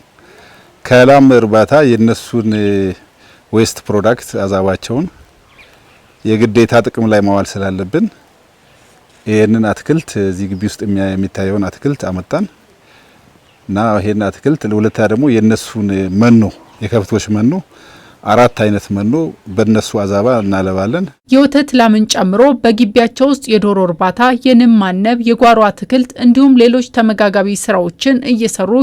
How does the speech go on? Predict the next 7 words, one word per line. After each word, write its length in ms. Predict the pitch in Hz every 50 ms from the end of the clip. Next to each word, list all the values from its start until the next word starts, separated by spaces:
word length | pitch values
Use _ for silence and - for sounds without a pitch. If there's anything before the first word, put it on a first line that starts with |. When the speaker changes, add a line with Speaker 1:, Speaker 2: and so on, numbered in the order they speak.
| 247 220
Speaker 2:
ይገኛሉ። 640 | 202 196 175 - - 185 175 180 190 196 190 196 185 170 - 196 -
ይህ 140 | 214 247 262 262
ደግሞ 260 | 277 269 262 285 302 302 285
የተቀናጀ 580 | 233 220 - 233 - 269 220 220 220 196 190 226
የከተማ 500 | 226 233 220 - - - 202 196 190 190
ግብርና 500 | 175 202 185 185 185 180 175 175 180 175
በመሆኑ 400 | 165 180 175 - - 175 208 240